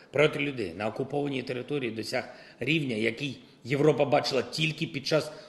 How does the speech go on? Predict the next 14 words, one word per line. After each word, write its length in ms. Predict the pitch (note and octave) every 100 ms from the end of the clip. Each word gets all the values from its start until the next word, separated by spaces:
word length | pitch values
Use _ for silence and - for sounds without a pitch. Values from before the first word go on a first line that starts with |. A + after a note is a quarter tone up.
| -
Другої 480 | A2+ D3 F3+ D3 D3
світової 520 | - C#3+ D3 D3 C#3+
війни 400 | C3+ C#3 D3+ D3 - - _ G#2
від 240 | A2+ A#2
нацистів. 720 | A2+ A2 - - B2 - G2 - - _ _ _ _ _ _ _ - _ -
Росія 360 | A2 - D#3+
шантажує 600 | - D#3 C3 C#3 C#3 C#3+
Україну, 520 | C#3 B2+ C#3+ C3+ G2+ F2 - _ _ _ - -
Європу, 680 | A#2+ C#3 D3 A#2+ - E2 - - _ _
світ 460 | - - D#3 D3+ A#2 - - -
радіаційною 840 | - B2+ C3+ C#3 C#3 E3 D#3 C#3+
катастрофою 640 | E3 D#3 C#3+ - D3+ C3 C3+
на 100 | B2
Запорізькій 680 | A#2+ A#2+ A#2+ C#3 - C#3